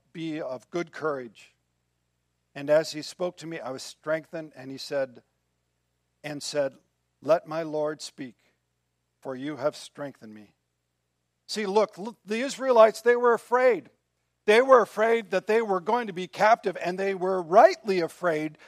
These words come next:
that they were going to be captive. To be a covenant-following Jew put you in great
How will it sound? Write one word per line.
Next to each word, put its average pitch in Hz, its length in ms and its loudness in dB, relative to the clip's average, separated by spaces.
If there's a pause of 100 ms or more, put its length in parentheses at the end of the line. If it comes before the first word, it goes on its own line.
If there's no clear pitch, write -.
(100)
that 175 140 0
they 175 120 -2
were 160 160 -4
going 160 220 -4
to 151 60 -8
be 143 120 -8
captive. 139 580 -6 (1120)
To 196 140 -8
be 220 300 -6
a 160 260 -4 (160)
covenant-following 220 1800 2 (360)
Jew 208 580 -4 (1300)
put - 260 -2
you 202 120 -4
in 202 120 -8
great 160 420 -4